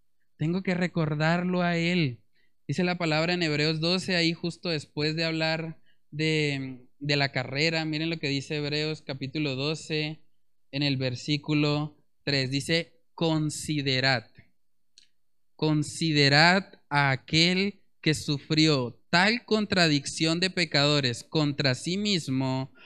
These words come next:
para que vuestro ánimo no se canse hasta desmayar". Considerad está escrito en forma imperativa, o sea, no es un consejo, no es una sugerencia, es un mandato. "Considerad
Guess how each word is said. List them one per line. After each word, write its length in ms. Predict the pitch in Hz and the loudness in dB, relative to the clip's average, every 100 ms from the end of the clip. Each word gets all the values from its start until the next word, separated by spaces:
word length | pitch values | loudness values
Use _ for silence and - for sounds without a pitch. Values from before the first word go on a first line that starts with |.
| - | -8
para 240 | - 147 143 | 0 2 2
que 120 | 151 | 0
vuestro 540 | 139 143 - 147 135 | 2 -2 -2 -2 0
ánimo 760 | 139 165 180 185 185 180 180 170 | 2 2 2 -2 -2 -2 -4 -2
no 340 | 143 151 175 | -2 0 0
se 240 | 175 175 - | 0 -4 0
canse 800 | 165 175 180 - 185 190 202 _ _ _ _ _ _ _ _ _ | 0 0 -2 -2 -2 -2 -6 _ _ _ _ _ _ _ _ _
hasta 380 | 135 131 - 131 | -2 -2 -4 -4
desmayar". 640 | 127 123 123 120 110 107 _ _ _ _ _ _ _ - _ _ _ | -2 -4 -6 -6 -6 -10 _ _ _ _ _ _ _ -20 _ _ _
Considerad 840 | - 143 135 156 143 139 151 165 | -4 -2 -2 0 4 4 4 4
está 180 | 180 175 | 2 0
escrito 380 | 170 - 170 175 | -2 -2 -2 -2
en 100 | 175 | -2
forma 540 | 175 170 170 170 180 | -2 -2 0 0 0
imperativa, 800 | 180 156 139 139 131 - 147 143 | -2 -4 -2 -2 -2 -2 -2 -2
o 40 | 117 | -2
sea, 120 | 139 | -4
no 100 | 139 | -4
es 140 | 139 | -4
un 140 | 156 151 | -4 -4
consejo, 600 | 151 135 - 151 175 170 | -4 -8 -4 -2 -2 -2
no 100 | 156 | -4
es 80 | 151 | -6
una 160 | 151 | -8
sugerencia, 840 | 147 147 127 135 151 156 165 165 - _ _ | -6 -6 -4 -4 -6 -6 -8 -8 -12 _ _
es 80 | - | -4
un 100 | 143 | -2
mandato. 560 | 143 139 143 135 107 - - _ _ _ | 0 0 -2 -4 -12 -18 -20 _ _ _
"Considerad 1080 | 147 147 139 - 151 135 127 135 135 113 | 0 0 -2 -4 -2 2 2 4 2 -2